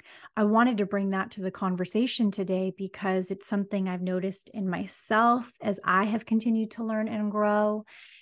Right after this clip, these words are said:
It's something I've noticed in clients and students. So if you're listening and you have some dream or some idea or some desire for something, you're listening to the Manifest Massively podcast, right? So you're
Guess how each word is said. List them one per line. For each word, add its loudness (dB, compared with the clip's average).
It's -4
something 0
I've 0
noticed 2
in -2
clients -2
and -2
students. 4
So 0
if -2
you're 0
listening 2
and -2
you 0
have -2
some -2
dream -2
or -6
some -6
idea 0
or -2
some -4
desire 0
for -10
something, -4
you're 2
listening 2
to -2
the 0
Manifest 0
Massively -2
podcast, -2
right? 0
So -6
you're -2